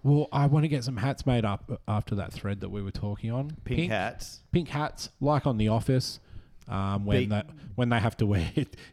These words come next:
Speaker 1: D M does G B.
Speaker 2: Yeah.
Speaker 1: Um,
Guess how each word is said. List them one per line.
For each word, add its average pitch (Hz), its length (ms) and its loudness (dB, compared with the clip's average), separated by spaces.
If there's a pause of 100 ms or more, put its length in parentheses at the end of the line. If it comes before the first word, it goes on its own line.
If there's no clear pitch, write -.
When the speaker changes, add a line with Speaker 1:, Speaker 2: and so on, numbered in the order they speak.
(100)
Speaker 1:
D 117 200 4
M 113 160 4
does 104 380 4
G 104 280 2
B. 117 380 0
Speaker 2:
Yeah. 127 840 4
Speaker 1:
Um, 190 460 4